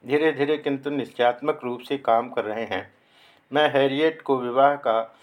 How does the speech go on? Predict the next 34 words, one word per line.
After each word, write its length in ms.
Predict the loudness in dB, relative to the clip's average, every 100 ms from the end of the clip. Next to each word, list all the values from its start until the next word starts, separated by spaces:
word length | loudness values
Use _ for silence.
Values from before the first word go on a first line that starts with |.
| _ -4
कुछ 160 | -4 -2
उपहार 460 | -8 -2 4 4
भेजना 380 | 2 -8 -4 -4
चाहता 380 | 0 0 2 -2
था, 200 | 2 -2 -2 _ _ _ _
परंतु 360 | -2 0 0 -4 2
आपके 340 | 4 4 2
यहाँ 360 | -2 0 0 -2
भी 300 | -2 -10 -10 _ _ _
भयंकर 420 | -4 -2 0 -2
चुंगी 480 | -2 -4 -6 -4 -6
के 220 | -4 -4
डर 260 | -4 0 0
से 340 | 0 -6 -6 _ _ _ -10
किसी 260 | -8 -2 -2
निकट 340 | 0 -2 -4
भविष्य 480 | -4 -6 -6 -6 -10
के 180 | -6 -6
लिए 220 | -4 -4
यह 260 | -2 -2
स्थगित 380 | -4 -6 -6 -6
कर 160 | -4 -4
दिया 260 | -2 0
है। 300 | 0 -2 -10 _ _ _ _ _ _ _ _ _ _ _ _ -20 -20 _ _ _ _ 0
कदाचित 520 | 4 6 4 -2 -6
मैं 180 | 0 0
उन 200 | 0 -2
लोगों 340 | 0 -2 -2
से 200 | -2 -2
यूरोप 440 | -4 -4 0 0 0
में 120 | -4
शीघ्र 400 | -4 -2 -6 -4
ही 180 | -4 -2
मिलूँगा। 520 | -2 -2 -4 -2 -4